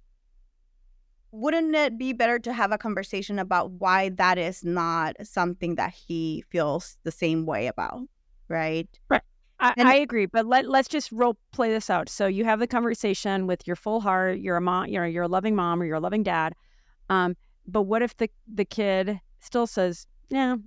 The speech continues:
Speaker 2: no, not, not, not for me," right? I mean, they're, it's like they're, they're on drugs, and those drugs are hormones, right? Not even, not even anything exogenous. It's inside, and influence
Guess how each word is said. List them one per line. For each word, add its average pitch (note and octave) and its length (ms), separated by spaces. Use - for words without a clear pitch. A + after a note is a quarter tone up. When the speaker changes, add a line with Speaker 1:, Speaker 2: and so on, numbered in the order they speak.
Speaker 2:
no, A#3+ 240
not, A3+ 320
not, C4 180
not C4+ 220
for C4 100
me," E3+ 320
right? A3 240
I G#3+ 60
mean, F#3+ 160
they're, F3+ 320
it's - 220
like F#3+ 180
they're, F#3+ 220
they're C#4 120
on D4 120
drugs, C4+ 460
and A#3 340
those A#3 140
drugs B3+ 240
are A3+ 80
hormones, G#3 760
right? G#3+ 300
Not A3+ 300
even, G#3+ 500
not G#3+ 260
even G#3 420
anything A3+ 420
exogenous. G3 760
It's - 160
inside, G3+ 600
and G#3+ 160
influence A3 720